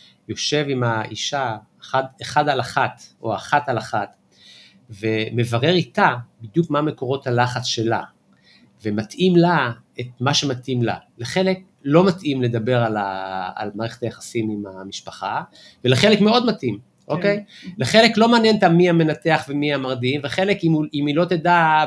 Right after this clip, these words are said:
Speaker 1: באיזה חומרים מרדימים אותה, היא לא תישן בשקט בלילה.
Speaker 2: כן.
Speaker 1: אז הוא מזהה, והוא מטפל בהתאם, יחד עם האישה, ומתאים לה את הטכניקות המתאימות, ולכן,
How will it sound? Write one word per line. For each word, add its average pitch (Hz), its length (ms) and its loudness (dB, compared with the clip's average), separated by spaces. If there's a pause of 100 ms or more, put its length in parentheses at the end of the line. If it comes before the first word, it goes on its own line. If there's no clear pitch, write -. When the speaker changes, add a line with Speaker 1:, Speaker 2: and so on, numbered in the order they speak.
Speaker 1:
באיזה 156 260 -2
חומרים 156 400 0
מרדימים 170 320 -2
אותה, 170 220 -2
היא 135 160 -2
לא 151 80 -2
תישן 156 380 -4
בשקט 131 340 -10
בלילה. 127 380 -2 (300)
Speaker 2:
כן. 160 200 -14 (240)
Speaker 1:
אז 120 120 -6
הוא 165 140 4
מזהה, 143 480 0 (260)
והוא 135 300 0
מטפל 170 600 -2
בהתאם, 147 580 -4 (220)
יחד 147 300 -6
עם 131 120 -6
האישה, 214 600 -2
ומתאים 143 480 -2
לה 147 60 -4
את - 40 -14
הטכניקות 135 560 -10
המתאימות, 147 580 -6 (500)
ולכן, 175 640 -2